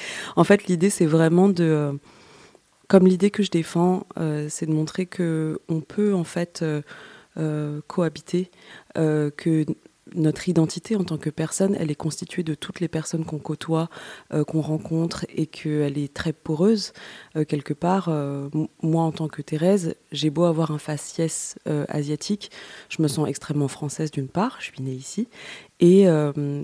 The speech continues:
et à travers toute mon histoire, euh, mes parents qui ont travaillé dans des épiceries, euh, antillaises, africaines, et cetera,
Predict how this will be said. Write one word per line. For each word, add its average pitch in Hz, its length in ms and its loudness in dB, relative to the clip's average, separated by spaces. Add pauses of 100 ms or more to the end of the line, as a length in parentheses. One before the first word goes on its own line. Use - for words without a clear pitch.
(120)
et 165 100 4
à 143 60 2
travers 151 300 -4
toute - 260 -8
mon 185 140 6
histoire, 170 640 0 (360)
euh, 147 160 0
mes 147 160 0
parents 151 420 -4
qui 151 240 -4
ont 143 80 2
travaillé 147 520 -2
dans 143 120 -2
des 139 220 -4
épiceries, 156 640 -4
euh, 139 180 2
antillaises, 151 560 -2
africaines, 151 480 -6
et 143 100 -4
cetera, 147 500 -4